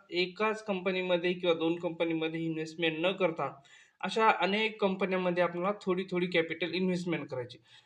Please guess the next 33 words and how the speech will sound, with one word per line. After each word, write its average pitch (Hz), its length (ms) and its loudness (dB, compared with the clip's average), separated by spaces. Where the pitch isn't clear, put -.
आपला 214 380 0
पोर्टफोलिओ 202 600 2
चांगल्या 196 340 2
पद्धतीचा 185 480 0
डायव्हर्सिफाय 170 680 2
होईल, 143 240 2
बरोबर 175 340 4
आहे? 190 100 2
म्हणजे 190 160 -4
चांगल्या 190 380 0
पद्धतीचा 185 460 0
आपला 170 200 0
पोर्टफोलिओ 170 480 -2
एक 208 140 -4
मोठ्या 180 540 -2
आपल्याला 220 380 2
वेल्थ 185 460 4
क्रिएट 196 200 0
होण्यासाठी 185 400 -2
थोडासा 185 320 0
वेळ 180 200 6
लागेल, 165 260 4
पण - 220 -6
एकदा 175 340 4
जर 208 140 0
आपल्याला 190 340 0
चांगल्या 180 360 -2
पद्धतीने 175 400 0
रिटर्न 170 220 -2
जर 170 120 4
मिळायला 165 380 4
सुरुवात 160 360 0
झाली, 147 340 -6